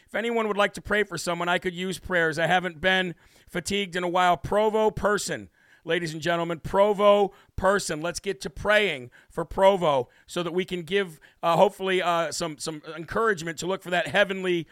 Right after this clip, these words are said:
wisdom and that heavenly energy and that heavenly courage to, uh, to get everything that they need, okay? "Thank you, Jeremy. I got my package. Tell Sabrina, thank you." "Thank you," said Alicia Wida. God bless you, Alicia. Thank you.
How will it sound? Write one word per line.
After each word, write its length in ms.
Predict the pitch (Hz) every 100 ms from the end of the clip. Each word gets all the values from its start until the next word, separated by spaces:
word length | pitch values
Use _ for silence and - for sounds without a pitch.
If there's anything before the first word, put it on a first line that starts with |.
| _
wisdom 580 | 135 165 214 160 151 101 - _ _
and 140 | 160
that 120 | 175
heavenly 420 | 165 196 196 185 165
energy 400 | 202 208 170 156
and 80 | 147
that 120 | 151
heavenly 340 | 190 196 185
courage 560 | 170 - 196 170 131 - _ - -
to, 220 | 175 170
uh, 140 | 160
to 120 | 156 160
get 180 | 175
everything 320 | 185 180 175 175
that 100 | 147
they 120 | 165
need, 200 | 165 143
okay? 380 | 127 180 190 220 _ _ _ -
"Thank 240 | 220 208
you, 100 | 208
Jeremy. 340 | 160 202 208
I 100 | 196
got 200 | 175 202
my 140 | 180 175
package. 500 | - 202 202 196 -
Tell 220 | 196 196
Sabrina, 420 | - 180 190 190
thank 400 | 165 190 202 185
you." 220 | 202 208 - - _
"Thank 320 | 196 214 214
you," 120 | 196 202
said 180 | 196
Alicia 360 | 170 170 190 190
Wida. 380 | 175 185 185 175
God 280 | 196 202 185
bless 260 | 196 -
you, 80 | 175
Alicia. 320 | 160 170 170
Thank 300 | 160 180 170
you. 220 | 180 139